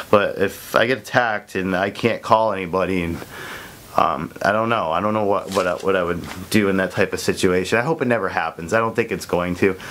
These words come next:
Um, you know, I can fight as well. I can throw <laughs> a good, pretty, pretty, pretty nice kick. Uh, <laughs> really, really nice. But I don't, I don't think, I don't fight people. I don't wanna do that. Uh, I've never gotten into the situation in that type of, uh, environment,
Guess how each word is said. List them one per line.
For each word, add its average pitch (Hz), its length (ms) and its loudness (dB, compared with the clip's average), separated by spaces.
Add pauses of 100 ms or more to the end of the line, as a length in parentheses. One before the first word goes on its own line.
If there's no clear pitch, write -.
(420)
Um, 85 420 4 (100)
you 113 100 6
know, 104 60 4
I 135 160 2
can 143 160 -4
fight 117 320 0
as 101 160 -4
well. 98 320 2
I 101 80 0
can 104 140 -4
throw 113 320 4
<laughs> - 0 -
a 120 280 0
good, 151 200 2
pretty, 160 280 0
pretty, 147 380 0 (320)
pretty 190 160 6
nice 156 260 2
kick. - 400 0
Uh, 98 440 2
<laughs> - 40 2
really, 131 340 4
really 131 420 4
nice. 117 340 -2 (420)
But 123 160 8
I 123 80 2
don't, 151 320 -2
I 104 380 -4
don't 151 240 2
think, 156 380 4
I 110 100 4
don't 147 160 0
fight 123 360 0
people. 78 380 -2
I 87 120 2
don't 104 380 2 (360)
wanna 95 240 2
do 113 240 2
that. 107 360 2 (440)
Uh, 90 220 4
I've 139 140 2
never 175 200 0
gotten 147 240 0
into 123 160 -10
the 117 80 -10
situation 104 800 0
in 113 180 2
that 107 320 -2
type 95 260 0
of, 95 240 0
uh, 90 320 2
environment, 92 600 0